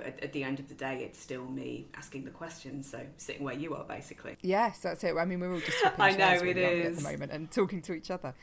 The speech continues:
Speaker 2: But I, I mean, that's something I've definitely loved. I mean, it's kind of nice 'cause this is gonna round up my series to, to kind of talk about this stuff, really, but I started the podcast in lockdown 'cause I just wanted to talk to people. And I suddenly saw this tremendous opportunity to talk to all these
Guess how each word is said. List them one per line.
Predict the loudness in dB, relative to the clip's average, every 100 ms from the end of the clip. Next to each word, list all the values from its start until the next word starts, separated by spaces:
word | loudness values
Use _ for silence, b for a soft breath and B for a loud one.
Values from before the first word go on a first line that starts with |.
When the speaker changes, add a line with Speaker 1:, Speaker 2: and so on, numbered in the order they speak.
| B 6
Speaker 2:
But | 10
I, | 10 8
I | 4
mean, | 4
that's | 2 2
something | -2 -2 -2
I've | -2 -2
definitely | -6 -6 -10 -4
loved. | -2 0
I |
mean, | 0
it's | 0
kind | 0 0
of | 2
nice | 0 0
'cause | -6
this | -8 -8
is |
gonna | -6 -2
round | -2 -2 -4
up | -6
my | -4
series | -2 -2 -4 -8
to, | -12 -12 -10
to | -10
kind | -6 -6
of | -4
talk | -6 -4
about | -4 -4
this | -8
stuff, | -8 -8
really, | -8 -8 -6
but | -6 -6 B B B 0
I | 0
started | 2 -2 -2 -8
the |
podcast | -8 -8 -8 -8 -8 -6
in | -6 -4
lockdown | -6 -6 -6 -6
'cause | -6 -6
I |
just | -6 -10 -8
wanted | -4 -4 -4 -10 -10
to | -12
talk | -4 -4 -4 -8
to | -8
people. | -2 -2 -2 -2 -2 -4 B B B B
And | -2
I | -2
suddenly | 0 0 0 -2
saw | 0 0
this | -2
tremendous | -2 -2 -2 -2 -6
opportunity | -6 -4 -4 -4 -6
to | -8
talk | -8 -8 -6
to | -6
all |
these | -4 -6